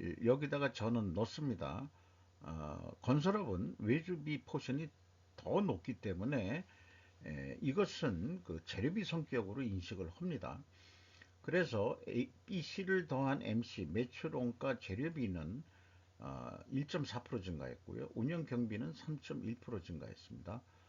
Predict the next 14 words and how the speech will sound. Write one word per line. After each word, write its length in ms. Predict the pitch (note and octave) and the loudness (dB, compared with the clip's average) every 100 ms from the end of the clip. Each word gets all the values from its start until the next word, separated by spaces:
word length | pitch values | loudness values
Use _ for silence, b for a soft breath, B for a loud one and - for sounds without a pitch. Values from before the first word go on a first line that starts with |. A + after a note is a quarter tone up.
| b b b b | b b b b
그리고 500 | C#3+ D#3+ D#3+ B2 A#2+ | -4 -2 0 -2 0
운영 380 | C#3 C#3+ F#3 F3 | 2 4 4 2
경비에서 840 | - A2 C#3+ C#3+ C3+ B2 G#2 B2 - | 2 2 2 2 4 4 2 -2 -2
판매 380 | - G3 F3+ | -4 -4 -2
관리비를 840 | D3+ A#2+ G#2+ G2+ F#2+ F2+ F2+ D3 D3 - | 0 2 2 0 0 -2 -2 -4 -4 -4
뺀 460 | F#3+ B2+ F#2+ F3+ - b b b b - | 0 0 0 -2 -6 b b b b -10
예, 120 | D2 | -10
금액이 520 | - B2 D3 D3+ D#3 C#3+ | -2 4 4 2 -2 -6
칠천백삼십칠억 1400 | - F3 - D#3 D3+ D3+ - C#3+ C3+ C#3+ - - F#3 D3+ | -8 -8 -4 -2 -2 -4 -4 -4 -4 -6 -6 -4 -2 0
원으로서 460 | A2 F2+ D#2 - | 2 0 -2 -4
이게 320 | C3+ A2+ C3 | -4 -4 -4
현장 580 | A#2 - G3 E3 C3 F#2 | -4 -2 -2 0 0 0
운영 380 | G#2 C#3 C3 A2 | 0 2 2 0
비용인데, 640 | F#2+ D#2+ D2+ D2 G#2+ F#3 | -2 -2 -4 -2 0 0